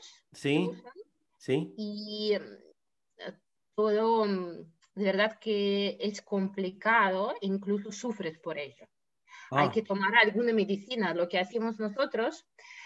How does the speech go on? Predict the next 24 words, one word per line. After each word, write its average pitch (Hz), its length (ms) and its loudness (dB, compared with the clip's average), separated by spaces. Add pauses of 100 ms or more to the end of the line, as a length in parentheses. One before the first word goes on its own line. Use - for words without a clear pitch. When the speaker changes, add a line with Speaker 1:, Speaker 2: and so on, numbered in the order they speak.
(120)
Speaker 2:
el 202 140 4
problema 214 460 6 (100)
era, 226 460 4 (140)
en 208 140 4
nuestro 208 280 4
caso, 220 280 6
el 180 80 0
problema 208 380 2
era 190 240 4
que 175 360 2 (260)
el - 200 -2
conductor 202 680 6
que 170 140 2
al 165 140 2
final 202 300 4
teníamos 202 760 0 (960)
era 190 200 6
un 202 260 6
conductor - 680 4 (1080)
que - 240 -4
no 190 120 6
hablaba 127 300 4
ruso. 202 560 -2 (200)
Speaker 1:
Sí. 143 440 0